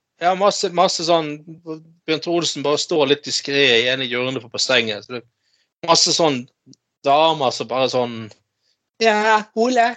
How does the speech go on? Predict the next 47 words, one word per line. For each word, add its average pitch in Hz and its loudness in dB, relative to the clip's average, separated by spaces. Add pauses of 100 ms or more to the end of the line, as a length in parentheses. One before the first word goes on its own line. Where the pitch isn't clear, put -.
kan 233 -4
du 262 -2
passe 226 0
ungene 233 -2
litt? 226 2
Jeg 294 -12
skal - -16
bare 262 -4
ha 262 2
meg 240 -4
en - -12
rask - 0
liten 208 -2
dukkert, 220 0
nå 233 -4
blir 247 0
det 220 -2
så 202 -6
varmt.» 190 0 (120)
Og 156 -20
så 156 0 (480)
er 170 2
det 147 0
bare, 147 2 (880)
plutselig 180 0
bare 165 -2
kryr 214 -2
det 131 0
av, 123 2
eh, 117 2 (640)
mødre 135 2
i 113 4
det 123 2
der, 117 0
eh, 107 0
bassenget, 117 0
og 110 0
han 127 0
står 123 0
litt 110 -4
sånn 113 -10
diskret 113 0
i 110 2
hjørnet 110 0
der, 104 -2
liksom, 135 -20
eh, - -18